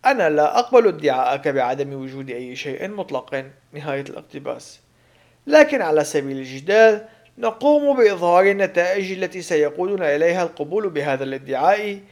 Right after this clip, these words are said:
الأمر الذي لا يسمح للمؤمن بالنسبية أن يكون حكيما في عيني نفسه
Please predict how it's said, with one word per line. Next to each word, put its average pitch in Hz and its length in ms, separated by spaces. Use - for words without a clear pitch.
الأمر 285 420
الذي 170 320
لا 156 160
يسمح 170 400
للمؤمن 165 600
بالنسبية 190 840
أن 208 100
يكون 196 440
حكيما 170 500
في 160 160
عيني 143 400
نفسه 131 520